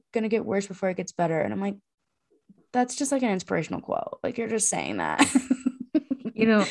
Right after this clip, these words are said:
Speaker 2: you're not an
Speaker 1: You
Speaker 2: eye
Speaker 1: don't know,
Speaker 2: doctor.
Speaker 1: you don't really know what you're talking about. No, but it actually does spread, and then it, like, starts to go away. Okay, so that was my, those are most of my updates. Now, I have a question. This is not really probably, you probably don't even care about this at all,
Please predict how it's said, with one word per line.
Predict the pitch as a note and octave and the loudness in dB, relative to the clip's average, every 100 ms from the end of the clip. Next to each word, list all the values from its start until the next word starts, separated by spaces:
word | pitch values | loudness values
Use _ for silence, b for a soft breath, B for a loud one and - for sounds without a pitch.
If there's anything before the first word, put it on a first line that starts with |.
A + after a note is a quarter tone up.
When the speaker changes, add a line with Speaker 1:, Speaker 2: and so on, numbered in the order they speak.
| - | 0
Speaker 2:
you're | A3 A#3 | 2 6
not | A#3 A#3 G3 | 8 8 8
an | |
Speaker 1:
You | F3+ | 8
Speaker 2:
eye | |
Speaker 1:
don't | F3+ | 8
know, | A#3+ | 8
Speaker 2:
doctor. | F#3+ C3+ | 6 6
Speaker 1:
you | C#4 | 4
don't | C#4 B3+ | 6 6
really | A#3 G#3+ | 4 4
know | |
what | F#3+ | 4
you're | E3 | 2
talking | F3 - | 0 -2
about. | - | -2
No, | F#3 E3+ D#3+ | 4 4 6
but | E3 - B B - | 4 2 B B 0
it | A#3+ | 4
actually | A#3+ B3+ A3 | 6 4 2
does | F3 E3 E3 | 4 4 2
spread, | - - D3 D3+ D3+ - | -6 2 6 6 4 -2
and | F3 E3 | -2 0
then | D#3+ | 0
it, | |
like, | A#2+ E3+ | -2 0
starts | E3+ E3+ | 0 2
to | |
go | E3 D3+ | 4 6
away. | C#3+ C#3 F3 G3+ - _ - | 6 6 6 2 -4 _ -6
Okay, | F#3+ A#2+ | 0 0
so | - G3 | 0 2
that | G3 | 4
was | C4+ | 4
my, | E4 D4+ | 2 2
those | G#3 B3 | 2 2
are | C4+ | 4
most | A#3+ B3 | 2 2
of | |
my | G3+ | 2
updates. | F3 F3+ D#3+ - _ | 2 4 2 0 _
Now, | A#3+ A#3 - | 0 0 2
I | B3 | 4
have | D4 | 4
a | C#4 | 6
question. | D3+ - - - | 4 4 -8 0
This | B3 C4 | 2 4
is | E4 | 4
not | A3+ F#3+ - | 6 6 6
really | F3+ F3 | 4 4
probably, | E3 E3+ E3 D3+ | 2 0 0 -2
you | - G#3+ | -2 4
probably | A3+ | 4
don't | F#3+ | 6
even | D#3+ | 2
care | D3+ | 0
about | A2+ G2+ | 0 0
this | - | 0
at | - | 0
all, | D#2+ B1+ | 2 0